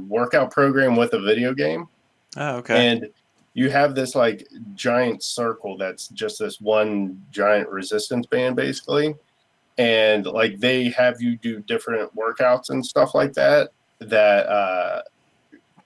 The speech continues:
Speaker 1: associate with either using the ring or, like, uh, like, they have different things set up as well. Like, you, you know, you do yoga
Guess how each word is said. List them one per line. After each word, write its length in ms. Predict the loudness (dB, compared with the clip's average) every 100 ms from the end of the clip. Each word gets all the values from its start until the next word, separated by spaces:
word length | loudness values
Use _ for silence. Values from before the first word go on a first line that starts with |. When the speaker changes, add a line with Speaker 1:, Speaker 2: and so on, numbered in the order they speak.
| -10
Speaker 1:
associate 720 | -6 0 0 0 -4 -4 -4
with 280 | -2 -4 -4 -8
either 300 | -6 -4 -4
using 320 | -4 -4 -6
the 100 | -2
ring 440 | 2 2 2 2
or, 220 | 0 0
like, 220 | 0 -2 -4 _ _ _ _ -6 0
uh, 480 | 2 2 2 0 -6 _ _ _ _ _ _ -4
like, 180 | -2
they 160 | 0 0
have 200 | 0 0
different 320 | -4 -6 -6
things 240 | -4 -4 -4
set 160 | -4
up 120 | -4
as 120 | -8 -2
well. 260 | 0 2 0
Like, 240 | -2 -4 _ -16
you, 180 | -16 -16 -20 _ _
you 80 | -2
know, 200 | 0 0
you 200 | -2 -2
do 100 | -2
yoga 640 | 0 2 2 4 4 2